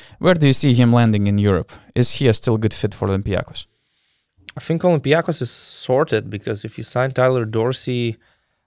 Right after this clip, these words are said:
Speaker 2: um,
Speaker 1: That means,
Speaker 2: I
Speaker 1: you know,
Speaker 2: don't,
Speaker 1: that
Speaker 2: I, I don't see,
Speaker 1: Cannon has to go.
Speaker 2: I don't see how you play Isaiah Cannon. Bartzokas loves to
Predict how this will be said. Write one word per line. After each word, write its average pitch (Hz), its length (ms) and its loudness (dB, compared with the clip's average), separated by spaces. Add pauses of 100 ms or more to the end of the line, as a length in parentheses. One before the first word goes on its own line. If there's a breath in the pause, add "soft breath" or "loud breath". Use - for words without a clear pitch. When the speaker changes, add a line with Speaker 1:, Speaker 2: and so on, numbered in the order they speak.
(420)
Speaker 2:
um, 110 460 -2 (280 soft breath)
Speaker 1:
That 131 160 -6
means, 151 320 0
Speaker 2:
I 123 40 6
Speaker 1:
you - 40 6
know, 127 60 4
Speaker 2:
don't, 117 80 2
Speaker 1:
that 110 260 2
Speaker 2:
I, 120 60 2
I 120 40 2
don't 120 160 -2
see, - 180 -4
Speaker 1:
Cannon 151 240 2
has 113 260 -2
to 123 100 -4
go. 117 200 -2 (100)
Speaker 2:
I 117 100 -6
don't 117 140 -6
see 123 320 -8
how 113 200 -4
you 113 120 -4
play 117 400 -4
Isaiah 107 300 -6
Cannon. 107 440 -6 (640)
Bartzokas 117 420 -2
loves 117 420 -2
to 113 180 -12